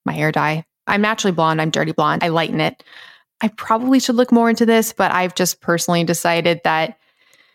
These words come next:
I've cleaned up everything else so much, like all of my skincare, all of my makeup, my food, my environment.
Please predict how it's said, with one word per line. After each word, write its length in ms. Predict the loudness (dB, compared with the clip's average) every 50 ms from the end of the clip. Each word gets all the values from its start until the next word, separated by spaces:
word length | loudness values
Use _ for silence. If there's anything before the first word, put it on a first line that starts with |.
| _ _ _ _ _ _ _ _ _ _ _ _
I've 200 | -2 -2 -2 -2
cleaned 260 | 0 4 4 6 6
up 100 | 4 2 0 -2
everything 500 | -2 0 2 0 2 2 4 4 4 4
else 440 | 4 2 0 -2 -4 -6 -6 -8 -8 _
so 560 | -6 -4 -4 -4 -2 0 0 2 2 4 4
much, 400 | 4 6 4 4 2 2 0 0
like 160 | 0 -2 -2 -4 -2
all 180 | 0 2 2 2
of 60 | 2
my 120 | 2 0 0
skincare, 640 | 0 -2 0 0 0 0 0 0 2 2 2 2
all 180 | 2 2 2 2
of 80 | 2
my 120 | 2 2 2
makeup, 400 | 2 2 2 2 0 0 0 0
my 120 | 0 -2
food, 460 | -2 -2 0 2 4 4 4 4 4 2
my 140 | 2 2
environment. 960 | 2 0 0 0 0 0 2 2 2 2 2 0 0 -2 -2 -2 -4 -4 -4